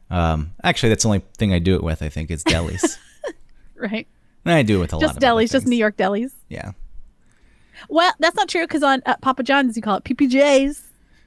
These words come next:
Speaker 1: Yeah, because it's pizza, Pizza Papa John's. If
Speaker 2: Pizza
Speaker 1: you look,
Speaker 2: Papa John's.
Speaker 1: if you look at the sign, the pizza's at top. And, uh, I just
Speaker 2: Yeah.
Speaker 1: like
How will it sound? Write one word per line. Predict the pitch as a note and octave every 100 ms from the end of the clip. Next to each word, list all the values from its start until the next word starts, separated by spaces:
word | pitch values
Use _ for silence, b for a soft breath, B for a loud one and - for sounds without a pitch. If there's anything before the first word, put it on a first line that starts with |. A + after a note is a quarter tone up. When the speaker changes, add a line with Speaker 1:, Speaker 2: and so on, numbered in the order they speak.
| - F#3
Speaker 1:
Yeah, | G#3
because | A2 A#2 A2 A2+
it's | G#2
pizza, | C#3 C3+ - -
Pizza | C#3+ C#3+
Papa | B2+ C3 A#2
John's. | C3 A2+ E2 - - - - - - -
If | A2+
Speaker 2:
Pizza | G#2+
Speaker 1:
you | A2+
look, | A#2
Speaker 2:
Papa | - F#3+
John's. | F#3+ F3+ F3+
Speaker 1:
if | G#2+
you | A2+
look | A2+
at | A#2
the | G2+
sign, | - A2 F#2+
the | F2+
pizza's | - G#2 - F2 E2 -
at | F2 -
top. | G#2 G2 - - - - _ - _
And, | G2 F#2 F2+ E2+
uh, | F2+ E2 C#2+
I | E2
just | E2+ G#2
Speaker 2:
Yeah. | F#2+
Speaker 1:
like | F2